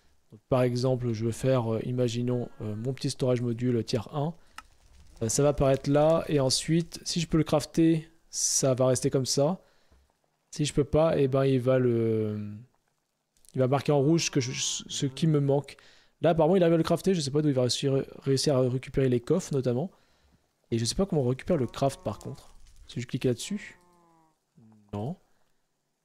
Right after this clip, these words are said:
Craft à stack. Ah, on peut crafter un stack, ok. Euh, on peut, euh, stocker la recette si on clique là. Vous voyez, j'ai enregistré une recette ici. Et on va se dire, par exemple, un coffre qui a de la place. Est-ce qu'on peut crafter un là-dedans ou pas ?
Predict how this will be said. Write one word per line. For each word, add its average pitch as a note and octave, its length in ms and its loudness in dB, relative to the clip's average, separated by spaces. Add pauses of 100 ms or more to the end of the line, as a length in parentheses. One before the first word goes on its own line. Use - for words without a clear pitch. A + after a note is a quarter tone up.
(140)
Craft - 200 -6
à A2 40 -4
stack. - 400 -4
Ah, D#3 40 -6
on D#3 80 -4
peut - 100 -8
crafter - 240 -4
un B2 80 0
stack, B2+ 280 -6
ok. A#2 160 -10 (1080)
Euh, A#2 140 0
on A#2 80 -4
peut, E3+ 440 4
euh, C3 160 2
stocker C#3+ 360 -2
la C#3 160 2
recette D3 560 0
si C#3+ 100 -4
on C3 80 -2
clique - 220 -4
là. B2 240 -2
Vous - 300 -20
voyez, A#2+ 240 2
j'ai A#2+ 100 -2
enregistré A#2 340 -2
une A#2+ 60 0
recette A#2 340 0
ici. C#3+ 280 -4 (760)
Et C3+ 40 -4
on C3 40 2
va D3 140 4
se C#3 80 0
dire, E3+ 160 4
par C#3+ 160 4
exemple, C#3+ 240 4
un B2+ 80 2
coffre C#3+ 180 0
qui - 100 -2
a B2+ 40 2
de A#2+ 40 -2
la A#2+ 80 2
place. D3 520 0 (300)
Est-ce C3+ 140 -8
qu'on D3+ 160 -2
peut C3 100 -4
crafter C#3+ 340 -2
un C3+ 120 0
là-dedans C3 360 0
ou - 20 0
pas ? B2 380 -4